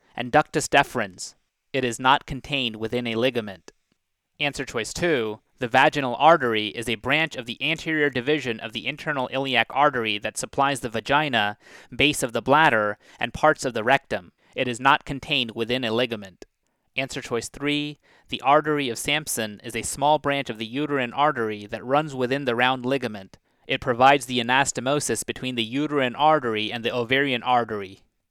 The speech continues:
And finally, answer choice five, the ovarian artery is found within the suspensory ligament of the ovary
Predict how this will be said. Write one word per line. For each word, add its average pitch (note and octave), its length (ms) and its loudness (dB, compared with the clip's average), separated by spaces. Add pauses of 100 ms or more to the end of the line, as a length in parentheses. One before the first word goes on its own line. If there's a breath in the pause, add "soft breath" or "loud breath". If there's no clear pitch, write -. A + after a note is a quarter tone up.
(200)
And B2+ 160 -6
finally, A2+ 720 0
answer C#3 280 -4
choice A#2 280 -4
five, A2+ 600 2
the A#2+ 160 -8
ovarian C3+ 500 -2
artery A#2+ 580 0
is A2 120 -10
found C#3+ 340 2
within A#2+ 280 -2
the A#2 60 -2
suspensory C#3+ 640 -4
ligament B2 460 -2
of A2+ 140 -10
the A#2 120 -8
ovary A2+ 580 0